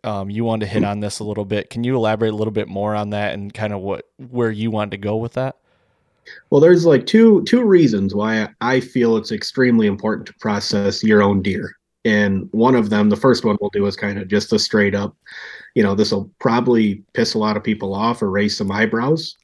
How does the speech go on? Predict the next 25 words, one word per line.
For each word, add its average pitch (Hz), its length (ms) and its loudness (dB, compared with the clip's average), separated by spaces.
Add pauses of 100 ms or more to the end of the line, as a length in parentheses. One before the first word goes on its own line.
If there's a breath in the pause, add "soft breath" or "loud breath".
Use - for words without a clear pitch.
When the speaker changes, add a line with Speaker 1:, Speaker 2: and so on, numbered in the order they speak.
Speaker 2:
you 117 140 0
know, 110 240 0
but 104 380 -6
the 117 140 2
economics 123 680 2
of 101 120 -4
hunting, 147 540 0 (240)
when 110 200 -2
you're 104 100 0
talking 117 320 -2
about 98 260 -6
putting 110 320 2
meat 101 300 0
in 101 80 -8
your 101 120 -4
freezer, 110 520 -4 (640 loud breath)
in 117 120 6
the 104 80 6
way 120 160 6
that 113 160 2
a 98 40 0
lot 104 260 0
of 101 100 -2
us 98 160 -2
hunt, 117 360 -2